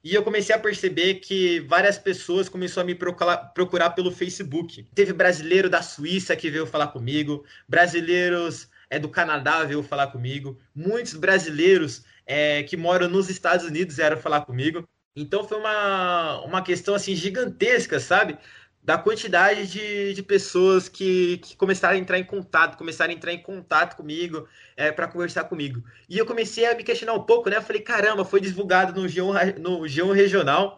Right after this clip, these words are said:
e agora tá, tipo, muitas pessoas fora do país, sabe?" Eram muito mais pessoas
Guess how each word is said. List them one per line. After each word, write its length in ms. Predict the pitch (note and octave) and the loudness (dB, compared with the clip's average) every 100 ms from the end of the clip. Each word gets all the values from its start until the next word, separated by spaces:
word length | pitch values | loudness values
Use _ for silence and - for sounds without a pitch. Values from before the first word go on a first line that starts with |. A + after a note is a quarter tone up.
| - | 0
e 80 | G3 | 4
agora 560 | G3 C3 D#3 G3 F#3+ | 4 4 4 4 4
tá, 180 | F3+ F#3+ | 2 0
tipo, 260 | F#3 - F#3+ | -2 -4 -4
muitas 280 | F#3+ G#3 G3 | -2 -2 -2
pessoas 400 | G#3 G#3 G#3 - | -2 0 -2 2
fora 240 | G3+ G#3+ | 2 2
do 160 | F3+ - | -2 0
país, 460 | A3+ F3+ F#3+ D3+ | 0 2 -2 -4
sabe?" 280 | - D#3 C#3 D3 | 0 0 0 0
Eram 160 | E3+ | -2
muito 200 | F#3+ - | -4 -6
mais 220 | G#3+ G3+ | -4 -4
pessoas 580 | - F#3+ - F3 E3+ - | 0 -2 0 0 0 -4